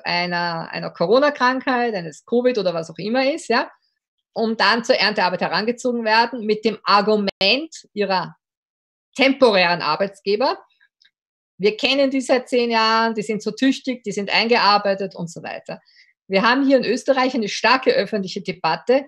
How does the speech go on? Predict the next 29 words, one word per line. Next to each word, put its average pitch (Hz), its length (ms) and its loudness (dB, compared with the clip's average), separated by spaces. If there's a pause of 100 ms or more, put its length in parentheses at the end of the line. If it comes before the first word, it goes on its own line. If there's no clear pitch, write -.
(500)
Ja, 208 180 4
warum 240 480 4
machen 214 420 2
das 185 320 -4
nicht 202 460 -8
die 190 100 -2
Arbeitslosen 165 680 -4
oder - 140 -16
so, - 180 -14
ja? 202 380 2
Oder 214 220 2
warum 214 180 0
machen 208 300 -4
das 190 140 -12
nicht? 165 220 -14
Man 214 240 -4
hat 262 220 2
versucht, 254 500 -4
da 185 180 -2
und 175 100 -8
dort, 220 240 2
ich - 120 -12
weiß 190 160 0
es 214 100 -6
von - 120 -8
einigen 170 280 -8
Landwirten, 226 600 0
die 170 160 -8
hatten, 247 400 0